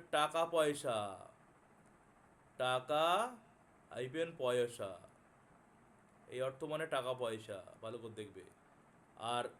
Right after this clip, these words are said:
এই যে অথ হয় রে অর্থ, তোমার কথার অর্থ বুঝলাম না। তাহলে অর্থ মানে কি এখানে? মানে। তোমার কথার মানে বুঝলাম না আমি।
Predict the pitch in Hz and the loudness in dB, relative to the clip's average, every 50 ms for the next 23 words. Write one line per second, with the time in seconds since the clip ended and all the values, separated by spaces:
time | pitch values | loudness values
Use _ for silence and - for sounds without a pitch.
0 | - - 139 151 165 - 170 175 196 175 170 175 185 190 185 175 185 185 180 180 | -10 -4 -2 0 0 -2 0 2 2 4 6 6 6 4 4 4 2 2 4 4
1 | 165 160 170 175 170 - 180 175 160 135 131 135 160 175 190 196 190 190 185 165 | 6 6 6 4 4 0 -2 0 0 0 0 0 0 2 4 4 4 4 4 2
2 | 170 170 190 175 165 160 165 165 - 190 180 147 156 156 147 156 147 139 120 113 | 4 4 6 8 8 8 6 4 2 -2 -2 0 -2 -2 2 4 4 4 4 -2
3 | 101 90 85 - - - - - - - - 127 127 131 147 160 156 - 196 196 | -8 -8 -8 -14 -20 -20 -20 -20 -20 -12 -6 -2 0 2 2 2 0 0 -2 0
4 | 196 196 208 190 190 185 175 170 156 139 117 107 107 113 123 135 143 139 123 107 | 0 0 0 0 0 0 2 2 2 0 0 -4 -4 -2 0 0 0 0 -2 -6
5 | 98 90 - - - - - - - - - - - - - - - - - - | -6 -10 -14 -18 -20 -20 -20 -20 -20 -20 -20 -20 -20 -20 -20 -20 -20 -20 -20 -20
6 | - - - - - - - - - - - - - 131 139 147 151 151 156 156 | -20 -20 -20 -20 -20 -20 -20 -20 -20 -20 -20 -16 -12 -6 -2 -2 0 0 0 0
7 | 156 165 160 147 131 127 131 139 147 147 131 127 120 120 120 110 110 104 98 92 | 2 2 0 0 0 0 0 0 0 -2 -4 -4 -6 -4 -6 -6 -6 -6 -8 -8
8 | 90 87 | -10 -14